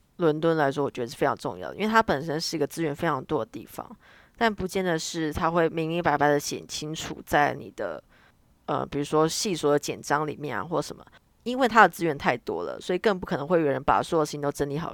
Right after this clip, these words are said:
给你。那透过一些关键字，或是常常逛一些，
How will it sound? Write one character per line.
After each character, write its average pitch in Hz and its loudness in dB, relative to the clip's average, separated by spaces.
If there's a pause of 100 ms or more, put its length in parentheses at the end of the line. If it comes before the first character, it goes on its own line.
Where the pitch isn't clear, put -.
(120)
给 - -14
你。 - -20 (120)
那 196 4
透 208 4
过 196 8
一 185 6
些 180 4
关 175 4
键 165 -2
字， 156 -2
或 175 4
是 175 2
常 156 -6
常 143 -2
逛 247 2
一 233 -6
些， 151 0